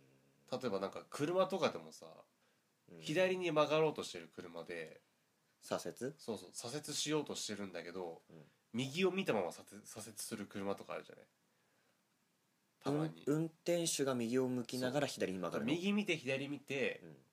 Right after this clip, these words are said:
Speaker 1: 行くじゃなくて、
Speaker 2: うん。
Speaker 1: まあ、左見たのかもしれないけど、右を見たまま左にハンドルを切ってつ-、進むみたいな。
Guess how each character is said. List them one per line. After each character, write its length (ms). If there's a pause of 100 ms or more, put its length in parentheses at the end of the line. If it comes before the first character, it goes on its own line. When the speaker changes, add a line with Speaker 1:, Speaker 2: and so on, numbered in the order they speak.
Speaker 1:
行 120
く 200 (100)
じ 80
ゃ 40
な 80
く 120
て、 280 (1400)
Speaker 2:
う 40
ん。 20
Speaker 1:
ま 60
あ、 120
左 440
見 100
た 100
の 120
か 100
も 80
し 120
れ 60
な 80
い 60
け 60
ど、 260 (180)
右 320
を 140
見 160
た 160
ま 140
ま 340
左 360
に 140
ハ 160
ン 80
ド 100
ル 100
を 60
切 140
っ 40
て 360
つ-、 160 (840)
進 340
む 100
み 100
た 120
い 40
な。 40